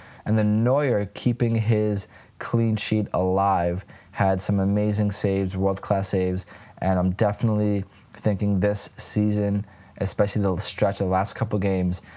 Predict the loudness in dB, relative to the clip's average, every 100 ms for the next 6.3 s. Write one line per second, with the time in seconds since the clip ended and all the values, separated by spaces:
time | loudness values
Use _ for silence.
0 | -14 -4 -2 0 0 0 0 0 0 -2
1 | -2 -2 -2 -4 -4 -2 0 0 -2 0
2 | 0 2 0 0 -2 -2 0 0 0 -2
3 | 0 0 0 -2 -2 -2 -2 -2 -4 -4
4 | -2 0 0 -4 -8 -18 -20 -12 -4 0
5 | 0 -2 -6 -2 -2 0 -2 0 0 0
6 | 0 0 -2